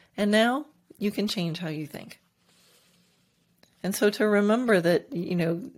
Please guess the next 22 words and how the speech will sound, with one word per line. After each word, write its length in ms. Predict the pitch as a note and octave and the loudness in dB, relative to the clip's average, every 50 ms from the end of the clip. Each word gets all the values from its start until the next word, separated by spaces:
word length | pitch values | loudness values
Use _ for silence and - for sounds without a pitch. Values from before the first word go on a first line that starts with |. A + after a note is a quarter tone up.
| _ _ _ _ _ - | _ _ _ _ _ -4
there's 220 | F#3 F3+ F3+ - | -4 -4 -2 0
you 280 | G#3 A#3 B3+ D4 C#4+ B3 | 0 2 2 4 4 4
and 160 | - G3+ G#3 | 4 4 4
there's 200 | G#3 G3+ G#3 B3 | 2 2 0 0
your 100 | A3+ A3+ | -2 -4
brain. 380 | G3+ - B3 G#3 E3 - E3+ - | -4 -4 -6 -6 -6 -6 -8 -10
<laughs> 60 | - - - - - - - - - _ _ _ - - _ _ _ D4 | -12 -16 -18 -18 -20 -20 -20 -20 -20 _ _ _ -20 -20 _ _ _ -16
And 120 | - C#3+ - | -14 -12 -10
sometimes 480 | - - G3 G#3+ D4+ - D#4 D4+ - | -8 -8 -6 -6 -6 -6 -6 -6 -6
your 80 | E4+ E4 | -6 -4
brain 240 | - F3+ F#3 F#3 G#3 | -4 -4 -4 -4 -6
is 100 | G3+ - | -6 -4
giving 260 | F#3+ F3 D#3+ F3 F#3 | -4 -4 -4 -4 -4
you 140 | F3+ F3+ F#3 | -4 -4 -4
messages 720 | D#3 D3 D3 - E3+ D3+ E3 F3+ G#3+ C#4 D4+ - - - _ _ _ | -4 -4 -4 -6 -6 -4 -2 -2 -2 -2 -4 -6 -12 -16 _ _ _
that 80 | - G3 | -6 -4
you 100 | G#3+ G#3+ | -2 -2
don't 220 | G3 F#3+ F#3+ - | -2 -2 -2 -4
need 220 | D#3 D#3 D#3 D#3+ - | -6 -6 -6 -6 -6
to 100 | E3+ C#3+ | -6 -4
listen 300 | C3+ C3+ C3+ - C3 B2+ | -4 -4 -6 -8 -10 -10
to. 260 | - - - - | -10 -10 -10 -12